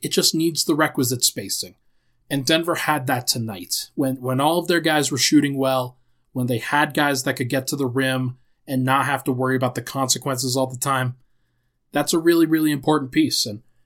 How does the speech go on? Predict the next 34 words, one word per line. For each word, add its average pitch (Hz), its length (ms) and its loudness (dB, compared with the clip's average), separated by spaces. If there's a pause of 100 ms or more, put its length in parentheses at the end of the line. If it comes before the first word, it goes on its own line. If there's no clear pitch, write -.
(100)
P 175 180 2
J 190 180 4
was 175 180 2
a 160 60 -2
big 151 220 -2
part 143 240 -2
of 135 120 -6
that. 139 400 -2 (480)
Uh, 110 220 -10 (400)
JaMychal 143 340 0
Green 143 220 0
was 131 140 -2
a 123 40 -8
big 127 180 -2
part 131 200 0
of 123 80 -4
that, 131 180 2
of 127 80 -2
course. 127 380 -2
He 143 100 -6
went 139 160 -2
four 139 240 4
of 127 140 0
five. 127 380 2
Dozier 139 300 2
went 127 200 -2
three 139 200 0
of 127 160 -2
five. 127 360 2
Facu 147 440 -2
went 131 280 -6
two 147 200 2
of 123 120 -2
four. 123 580 -2